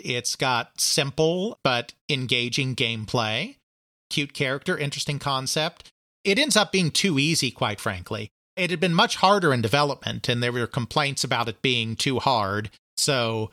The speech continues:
Davis dialed back the difficulty, and by the time it got to arcades, it was too easy, and people could play for hours on a single quarter when they got really good at it, which isn't a good thing for a coin-op company.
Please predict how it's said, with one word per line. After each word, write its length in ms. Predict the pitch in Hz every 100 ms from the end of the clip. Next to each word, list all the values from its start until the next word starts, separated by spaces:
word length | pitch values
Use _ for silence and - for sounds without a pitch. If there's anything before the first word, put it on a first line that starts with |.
| -
Davis 360 | 127 123 117 -
dialed 280 | 131 113
back 240 | 117 117 -
the 40 |
difficulty, 540 | 120 123 117 127 104 123
and 100 | 113
by 140 | 123
the 80 | 113
time 260 | 143 131
it 60 | 113
got 220 | 135 123
to 80 | 123
arcades, 520 | 110 - 135 127 107
it 80 | 135
was 200 | 123 -
too 240 | - 127
easy, 480 | 113 131 113 98 98 -
and 340 | 127 113 107 104 _ _
people 280 | 151 127 113
could 180 | 117 -
play 460 | 139 123 113 107 -
for 280 | 117 101 - -
hours 400 | 131 120 110 107
on 140 | 127 110
a 60 |
single 300 | - 131 113
quarter 320 | - 135 120
when 140 | 107 104
they 80 | 104
got 220 | 110 123
really 180 | 113 101
good 200 | 123 117
at 180 | 95
it, 100 | 107
which 320 | 156 110 - - -
isn't 240 | 175 160 151
a 40 |
good 200 | 156 147
thing 320 | - 156 131
for 180 | 117 131
a 60 | 113
coin-op 400 | 131 113 101 -
company. 460 | 120 98 101 117